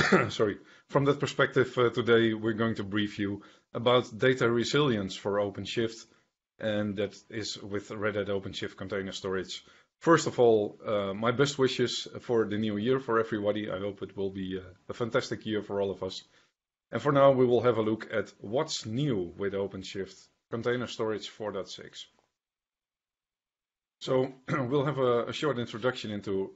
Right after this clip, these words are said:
Red Hat Data Services, what that is about, uh,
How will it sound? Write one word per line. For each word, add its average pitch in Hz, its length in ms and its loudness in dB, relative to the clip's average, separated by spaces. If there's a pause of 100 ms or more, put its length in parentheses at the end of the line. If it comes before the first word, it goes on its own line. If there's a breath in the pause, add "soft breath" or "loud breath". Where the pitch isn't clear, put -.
Red 113 260 -2
Hat 92 240 -6
Data 110 240 0
Services, 87 720 -6
what 87 220 -10
that 95 180 -8
is 98 140 -12
about, 98 500 -4 (600 soft breath)
uh, 98 400 -6